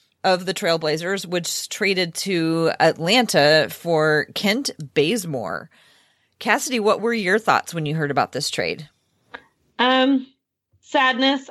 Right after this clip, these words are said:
Speaker 2: I love E T. I have watched E T since he was in Boston, and I think he's a fascinating human. He was so great off the court,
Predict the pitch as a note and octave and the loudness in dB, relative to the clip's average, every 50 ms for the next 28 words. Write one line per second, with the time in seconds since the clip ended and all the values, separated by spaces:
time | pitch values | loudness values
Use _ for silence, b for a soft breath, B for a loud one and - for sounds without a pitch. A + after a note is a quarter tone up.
0 | - - G3+ G#3 G#3+ A#3+ A#3 G#3+ G#3+ A3 A3 A3 A3+ A#3 B3 A#3 - C4 A#3+ A#3 | -10 -4 0 0 2 2 2 0 0 0 0 0 -2 -4 -4 -2 0 2 2 4
1 | A#3 A3+ - - G3 G3+ G3+ G#3 G#3+ A3 A3+ A#3 A3+ G3+ F3 F#3+ F#3+ G3 G3 G3+ | 2 2 0 0 0 2 2 4 2 2 2 0 0 -2 -4 -4 0 2 2 2
2 | G3+ - - G#2+ G#2+ - - - G#3+ G#3+ G#3 G#3 G3+ G#3 G3+ A3 G#3+ G3 F#3 G3 | 0 -2 -8 -8 -8 -6 -4 -4 -4 -4 -2 -4 -4 -2 -2 -2 -2 0 0 -2
3 | F#3+ F3+ F3 G3 G3 G#3+ A3 - - A#3+ A3+ A3+ A3+ A3 A3 G#3+ - - G3 G3 | -2 0 2 2 4 2 2 0 0 2 4 4 4 4 2 0 -2 0 0 2
4 | G3 G3 F#3+ F#3 F#3 F#3 F#3 F3+ B B B B B B B F#3+ F#3+ A3 G#3+ G#3 | 4 4 4 2 0 0 -2 -4 B B B B B B B 0 0 2 2 2
5 | G#3+ G#3 G#3 - - - G#3+ G3+ G3+ G3 - G#3+ G#3 G#3 G3 F#3+ F#3+ G3+ F#3+ - | 2 2 0 -2 0 0 2 2 2 0 0 0 0 0 0 0 -2 -4 -6 -2
6 | - E4 D#4+ D#4 D4 C#4+ C#4+ C#4 C4+ C4+ C4 B3 A#3 A#3+ A3 G3+ G#3+ G#3 - - | -2 0 2 2 2 4 4 4 4 4 4 2 2 0 0 0 -2 -2 -2 0
7 | B3+ A#3+ A#3 A3+ G#3+ A3 A3+ G#3+ G#3 - - G#3+ A#3+ B3+ B3 - - C4 B3+ B3+ | 2 2 2 2 0 0 0 0 0 0 0 0 0 0 0 -2 -2 -2 -2 0
8 | - C4+ B3+ B3 A#3+ A#3 A3+ - b | 2 2 2 4 4 2 0 -2 b